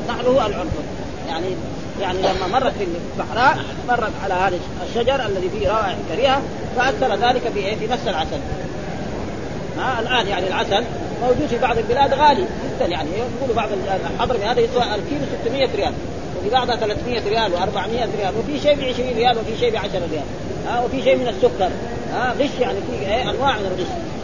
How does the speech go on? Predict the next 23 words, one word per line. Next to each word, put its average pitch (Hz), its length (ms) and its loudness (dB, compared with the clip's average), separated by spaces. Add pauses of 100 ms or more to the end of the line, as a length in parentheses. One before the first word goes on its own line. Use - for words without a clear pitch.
ف-، 202 420 0
ف-، 175 140 -2 (2500)
ها، 247 240 0
جلس 247 240 0
نغيران 220 380 0
قال 226 200 2
ذلك 233 280 2
ودخل 226 300 2
على 196 320 2
صفية 233 260 0
كمان 220 360 0 (260)
فقالت 240 380 2
له 202 80 4
مثل 190 340 -2
ذلك. 254 240 4
فلما 208 300 0
دخل 214 300 0
حفصة، 214 420 0
آه، 185 260 0 (360)
آه، 196 120 2
فلما 202 420 0
دخل 208 140 0
عليها 226 440 4